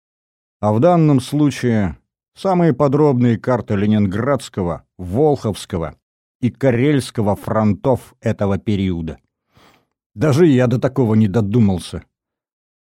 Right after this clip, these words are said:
Правда, у меня и возможностей таких в нашем мире не было. Вот голова у Малышева. Встречу, в ноги поклонюсь. Сколько он этими картами жизней спас, даже подумать страшно.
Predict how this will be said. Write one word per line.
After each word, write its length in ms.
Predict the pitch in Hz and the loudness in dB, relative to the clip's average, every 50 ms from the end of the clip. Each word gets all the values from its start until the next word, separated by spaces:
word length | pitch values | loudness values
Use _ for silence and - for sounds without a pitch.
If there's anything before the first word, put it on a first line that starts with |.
| _ _ _ | _ _ _
Правда, 300 | - 123 120 95 92 107 | -6 -4 -4 -2 -2 0
у 60 | 107 | 2
меня 260 | 110 113 117 117 110 | 2 2 2 2 0
и 60 | 98 | 0
возможностей 720 | 90 113 107 80 92 135 151 101 92 101 95 - - 95 - | -2 -2 -2 -2 -2 -2 -2 -2 -2 -4 -4 -4 -8 -8 -6
таких 440 | - - - 107 98 - - - _ - | -8 -6 -4 -6 -6 -6 -8 -16 _ -16
в 180 | - 131 - | -12 -8 -4
нашем 380 | 185 208 202 - - - 107 101 | -4 -2 -2 -4 -4 -4 -2 -2
мире 300 | 95 92 95 95 98 95 | -2 -2 -2 -2 -2 -2
не 160 | 95 104 101 | -2 -2 -4
было. 240 | 76 71 73 71 69 - _ _ _ _ _ _ _ _ _ _ _ _ _ _ _ _ _ _ _ _ _ _ _ _ _ _ _ _ _ _ - | -4 -8 -12 -20 -20 -20 _ _ _ _ _ _ _ _ _ _ _ _ _ _ _ _ _ _ _ _ _ _ _ _ _ _ _ _ _ _ -4
Вот 240 | 104 165 214 220 220 | -2 -2 -2 0 0
голова 420 | 214 208 196 185 165 156 139 123 | 0 0 0 2 2 2 2 2
у 80 | 117 120 | 2 2
Малышева. 680 | 131 131 110 95 95 90 - - 92 78 73 71 - _ _ _ _ _ _ _ _ _ _ _ _ | 2 0 0 -2 -4 -6 -10 -12 -12 -12 -12 -14 -16 _ _ _ _ _ _ _ _ _ _ _ _
Встречу, 800 | _ - - - - 110 147 170 175 - - - 160 156 135 _ _ _ _ _ - | _ -20 -16 -8 -4 -2 -2 -2 -2 -2 -2 -2 -2 -2 -4 _ _ _ _ _ -18
в 200 | 85 85 80 95 | -14 -8 -2 0
ноги 320 | 104 131 151 127 101 104 | 2 2 2 2 0 -2
поклонюсь. 640 | - - 92 - - 95 92 90 87 82 - - _ _ _ _ _ _ _ _ _ _ _ _ _ _ _ _ _ _ | -4 -6 -10 -8 -6 -4 -4 -2 -4 -6 -8 -14 _ _ _ _ _ _ _ _ _ _ _ _ _ _ _ _ _ _
Сколько 520 | - - - - 180 214 196 156 - 156 | -20 -12 -4 2 2 4 2 2 2 2
он 240 | 151 151 147 147 156 | 2 4 4 4 4
этими 340 | 165 127 - 127 123 123 127 | 2 2 2 2 2 2 2
картами 560 | 127 127 - 175 160 - - 143 127 127 131 | 2 0 0 -2 0 -2 -2 0 2 2 2
жизней 560 | 127 101 90 123 190 220 175 117 123 127 120 | 2 0 0 0 0 0 2 2 2 2 2
спас, 520 | 101 - - - - 170 160 117 - - - - | 2 0 -4 -8 -4 -2 -2 -2 -4 -8 -8 -4
даже 300 | 92 143 135 117 151 - | -4 -2 -2 -2 -4 -4
подумать 580 | - 170 165 127 120 156 190 147 123 - - | -4 -4 -4 -2 0 0 2 2 2 0 -2
страшно. 680 | - - - - 113 127 - - - - - 95 82 78 | -6 -10 -8 -6 -4 -4 -4 -4 -6 -10 -14 -16 -16 -18